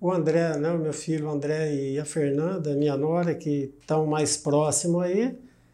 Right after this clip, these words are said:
eles que administram, a gente fica um pouco mais na, na retaguarda, né? Não há tanta necessidade.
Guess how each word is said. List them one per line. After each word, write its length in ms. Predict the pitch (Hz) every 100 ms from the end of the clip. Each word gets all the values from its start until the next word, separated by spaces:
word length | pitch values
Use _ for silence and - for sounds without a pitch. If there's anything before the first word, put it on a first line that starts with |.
| _ _ -
eles 300 | 208 220 220
que 80 | -
administram, 800 | 202 175 175 165 180 214 208 196
a 60 | 165
gente 260 | 196 190
fica 220 | 214 202
um 100 | 202
pouco 380 | 175 196 190 190
mais 400 | 165 160 165 143
na, 480 | 160 151 147 143 143 147 214
na 140 | 165 165
retaguarda, 760 | 151 160 165 147 147 131 131
né? 240 | 139 165 160
Não 160 | 156 156
há 80 | 156
tanta 360 | 170 170 170
necessidade. 1000 | 165 165 - 170 - 160 147 143 123 135